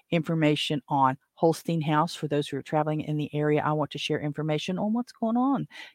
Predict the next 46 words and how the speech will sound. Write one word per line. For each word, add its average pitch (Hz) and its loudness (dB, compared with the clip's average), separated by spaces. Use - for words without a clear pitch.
you 147 -2
know, 143 2
whether 151 4
it's - -4
the 170 -2
pets - 6
or 160 -4
whether 156 0
it's - -4
the 170 -4
family 156 2
or - 2
whether 151 0
it's - -8
an 180 -2
anniversary 151 0
or 151 2
whether 143 0
it's, - -4
I, 190 8
I, 202 10
I 190 12
am 180 6
so 185 4
out, 160 6
so 190 4
done 165 2
with 151 0
the 143 -10
political 151 -2
just 156 0
insanity. 143 0
I 147 10
will 175 4
vote 151 -2
because - -6
I 135 2
believe 143 0
we 165 0
need 170 0
to 175 -6
be 180 -2
voting. 175 2
Um, 147 2
you 165 2
know, 147 0